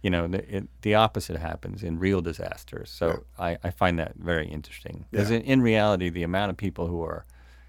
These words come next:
Speaker 1: you know, <sighs> I guess you, who are bad or evil, if you wanna say that way, who are not following the social, <clears throat> the social agreement is pretty small.
Speaker 2: Well, there's,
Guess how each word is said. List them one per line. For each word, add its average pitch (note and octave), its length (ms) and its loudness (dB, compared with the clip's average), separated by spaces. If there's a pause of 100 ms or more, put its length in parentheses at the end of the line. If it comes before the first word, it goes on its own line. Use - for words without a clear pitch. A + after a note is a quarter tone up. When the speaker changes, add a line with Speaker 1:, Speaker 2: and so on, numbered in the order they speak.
(180)
Speaker 1:
you - 80 -6
know, D2 360 -6
<sighs> - 60 -20 (2000)
I C3 380 6
guess G2+ 180 -4
you, G2+ 80 -4 (300)
who F#2 160 2
are D2+ 80 0
bad G2 540 2
or E2 180 2
evil, F2+ 600 2
if - 140 -12
you G#2 80 0
wanna G2 160 2
say G#2 260 6
that F#2+ 180 6
way, F2 240 2
who A2+ 180 8
are G#2 80 10
not A2 280 6
following G#2+ 720 6
the F2 520 -2
social, G#2 640 6 (440)
<clears throat> - 420 -4
the G#2 140 4
social A2+ 460 6
agreement A2+ 720 6 (220)
is A2 200 4
pretty D#3 340 4
small. C#3+ 600 -2 (300)
Speaker 2:
Well, D3 100 8
there's, E3 240 8